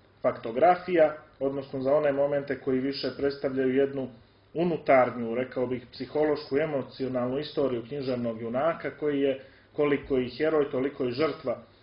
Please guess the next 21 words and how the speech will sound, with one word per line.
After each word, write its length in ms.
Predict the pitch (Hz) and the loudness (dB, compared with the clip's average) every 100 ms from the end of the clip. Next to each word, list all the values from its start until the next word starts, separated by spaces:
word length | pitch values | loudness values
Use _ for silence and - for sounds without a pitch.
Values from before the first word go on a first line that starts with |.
| _ | _
Velikog 480 | 135 143 131 123 113 | 2 4 2 -2 2
rata, 320 | 139 151 - - | 2 2 0 -2
pa 80 | |
i 40 | 123 | -2
samog 420 | - 135 123 117 - - _ _ | 0 0 2 -2 -6 -20 _ _
Velikog 460 | 127 127 120 123 131 | -2 -2 -2 -4 2
juriša. 480 | 135 107 98 - - - - _ _ _ _ _ - - | 2 2 -6 -14 -16 -20 -20 _ _ _ _ _ -20 -6
Ovo 220 | 156 175 | 0 2
je 80 | 170 | 2
jedan 240 | 175 165 | 2 0
od 100 | 156 | 0
onih 300 | 175 170 147 | -2 -2 -4
romana 440 | 147 151 170 165 156 | -2 2 2 2 0
koji 220 | 156 151 | -2 -4
zapravo 420 | 156 160 165 156 | -2 -2 0 -2
svjedoči 640 | - 160 170 170 170 135 123 - - - | -2 -2 0 0 0 -4 -4 -12 -20 -6
na 80 | 139 | -2
vrlo 280 | 160 151 | 0 2
umjetnički 520 | 156 156 - 139 - 139 | 0 -2 -6 -10 -6 -4
ubjedljiv 420 | 147 165 139 135 | 0 0 0 0
način 440 | 139 156 - 131 | 2 2 0 -8